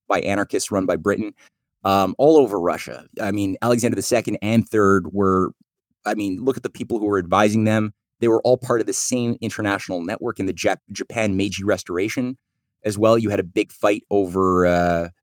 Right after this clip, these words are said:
bringing national banking in with, with the help of these Lincoln networks. So it, it was a global, in Argentina, you had the, the Drago plan,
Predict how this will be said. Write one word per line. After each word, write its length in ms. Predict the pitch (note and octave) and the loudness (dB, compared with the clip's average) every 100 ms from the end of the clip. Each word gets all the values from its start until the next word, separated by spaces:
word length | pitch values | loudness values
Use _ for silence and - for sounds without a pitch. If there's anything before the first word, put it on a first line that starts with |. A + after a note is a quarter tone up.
| _ | _
bringing 300 | - A#2 G#2 | -2 0 2
national 380 | F#2+ G2 - G2 | 0 -2 -4 -6
banking 340 | F2+ G2+ G2 A#2+ | -2 -2 0 0
in 180 | A#2 | 0
with, 140 | A2 G2+ _ | -4 -8 _
with 220 | A#2 G2+ | -8 -8
the 80 | - | -8
help 280 | - G#2 - - | -2 -2 -2 -2
of 340 | G2 F2+ F#2 | 0 0 -6
these 200 | G2 F2+ | -10 -8
Lincoln 340 | F#2+ G2+ G2 | -6 -4 -4
networks. 480 | F#2+ G2+ A#2 A#2+ - _ _ _ - | -4 -4 -6 -8 -14 _ _ _ 0
So 180 | F#3 | 4
it, 220 | F3+ F#3 F#3+ | 4 2 0
it 140 | F#3 | -2
was 160 | G3 E3+ | 0 0
a 60 | C3+ | 0
global, 400 | A#2 C#3 C#3 - - | 4 4 4 2 4
in 180 | F3+ - _ _ | 4 2 _ _
Argentina, 540 | F#3 F#3+ D3+ - F#4 F#2 | 0 2 -2 -2 -2 0
you 140 | G#2+ | 0
had 100 | A2+ | 2
the, 160 | A2+ G2+ | 2 2
the 180 | G#2+ | 0
Drago 560 | G2+ - G#2 A2 C#3 - | -4 -4 0 2 2 2
plan, 360 | - D3+ D3+ | 0 -2 -2